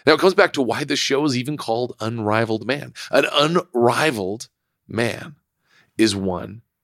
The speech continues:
who isn't in constant comparison or competition with others.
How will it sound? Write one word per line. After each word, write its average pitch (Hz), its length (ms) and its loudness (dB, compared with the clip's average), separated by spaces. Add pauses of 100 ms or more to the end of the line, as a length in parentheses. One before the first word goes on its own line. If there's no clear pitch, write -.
(240)
who 127 240 0
isn't 147 440 0
in 120 120 -2
constant 113 460 -4
comparison 101 580 -6
or 104 100 -8
competition - 760 -8 (420)
with 104 160 -4
others. - 460 -4